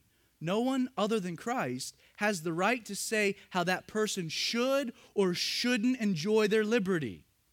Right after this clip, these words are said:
And in order to illustrate this reality, Paul is now gonna fast forward his narrative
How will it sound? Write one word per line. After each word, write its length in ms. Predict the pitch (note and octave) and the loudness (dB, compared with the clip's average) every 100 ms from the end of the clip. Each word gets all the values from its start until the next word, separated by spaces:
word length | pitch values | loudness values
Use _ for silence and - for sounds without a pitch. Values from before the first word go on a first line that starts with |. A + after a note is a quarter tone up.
| _ _ _ _ _ - | _ _ _ _ _ -2
And 100 | G#3+ | -2
in 80 | B3 | -2
order 220 | E4 F#4 | -2 -2
to 180 | C4 A3+ | 0 0
illustrate 460 | B3+ - A#3 G#3+ | -2 -2 -4 -4
this 160 | F#3+ F#3+ | -4 -4
reality, 380 | F#3 G#3 F3 D3+ | -2 0 0 -4
Paul 320 | G#3+ A#3 C4+ | -4 -4 -2
is 80 | F#3+ | -2
now 160 | G3 | -2
gonna 160 | F#3+ D#3+ | -2 -8
fast 500 | - F#3+ G3+ - - | -2 -2 0 -4 -8
forward 420 | A3 A3 E3 C#3 | -4 0 0 0
his 180 | C#3+ C#3+ | -4 -4
narrative 400 | F3+ E3+ A#2+ | 0 0 -2